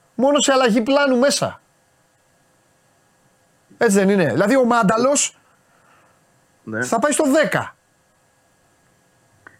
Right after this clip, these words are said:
Speaker 2: Ξεχνάς τον Πισάρο, είναι ο Γκατσίνοβιτς, ε,
Speaker 1: Ε, εννοείται, δεν
Speaker 2: Παντελή,
Speaker 1: ξεχνάω
Speaker 2: α-,
Speaker 1: εγώ αυτούς, εγώ δεν ξεχνάω κανέναν.
Speaker 2: αυτά που έχει στο μυαλό του προπονητής
Speaker 1: Ναι.
Speaker 2: έχουν να κάνουν με ένα πολύ συγκεκριμένο πλάνο.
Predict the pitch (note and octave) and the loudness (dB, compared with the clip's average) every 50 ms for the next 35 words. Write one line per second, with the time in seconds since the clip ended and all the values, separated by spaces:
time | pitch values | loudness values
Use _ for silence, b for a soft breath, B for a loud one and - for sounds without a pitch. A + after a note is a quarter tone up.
0 | _ _ _ _ _ _ _ _ - A#2 - - - C3 - C#3 C#3+ - B2+ A#2+ | _ _ _ _ _ _ _ _ -20 -20 -14 -10 -10 -6 -6 -6 -4 -4 -6 -6
1 | A2+ G2 - C3+ D3 D3 C#3 B2 C3 C#3 D3+ C3+ C3 A#2 G#2 - C3+ C#3+ D3+ C3 | -6 -4 -2 0 0 2 2 2 0 0 -2 -2 -2 -2 -2 -2 -4 -4 -4 -4
2 | A#2+ A#2+ G#2 - - - - - G4+ G4+ G#4+ G#4+ A4 A4 G#4+ G#4+ A4 A#4 A#4+ G4+ | -6 -6 -8 -8 -16 -10 -6 -2 0 0 2 2 2 2 2 2 2 2 2 0
3 | A4 F#4 D4 D4 C#4+ - D#3 C#3 D#4 - - C#4+ A#3 A#3 F#3+ - G3 F#3+ G#3+ G#3 | 0 0 2 2 4 4 2 2 2 0 0 0 0 -2 -2 0 0 0 2 2
4 | C4 C4+ C#4+ A#3+ A#3 C4 B3+ C#4+ C#4 A#3+ B3 C4 D4+ C#4+ A#3 C#3+ G2+ - _ _ | 2 0 0 0 0 0 0 0 0 0 0 0 0 0 0 -2 -4 -6 _ _
5 | _ _ _ _ _ _ _ _ _ - G#2+ G#2+ - - - D#3+ D#3+ - D3+ D3 | _ _ _ _ _ _ _ _ _ -14 -14 -14 -10 -2 -2 -2 0 0 0 0
6 | D#3 D#3 D3+ C#3 C3 B2 - B2 B2 A#2 A2+ C3+ D3 C#3+ C3+ B2 A2 A2 G#2+ G#2+ | 0 2 2 0 0 2 0 -2 -2 0 0 2 0 0 0 -2 -2 -2 -4 -6
7 | G2+ - C3+ C#3+ D3 - - - - F#3+ A#3+ B3+ C4 - D3+ C3+ B2 A#2+ - C#3+ | -2 0 0 0 -2 -4 -12 -6 -2 0 2 2 2 0 0 -2 -2 -2 -2 -2
8 | C#3+ C#3+ C#3 C#3+ D3+ C#3 - C3 C#3+ D3+ - - B2+ A#2 B2 B2 B2+ C3 B2+ A2+ | -2 -2 -2 -4 -4 -2 -2 -2 -4 -4 -4 -4 -6 -4 -4 -4 -4 -4 -4 -2
9 | - A#2+ A2+ G#2+ G2 F2+ E2+ | -2 -2 -2 0 -2 -6 -10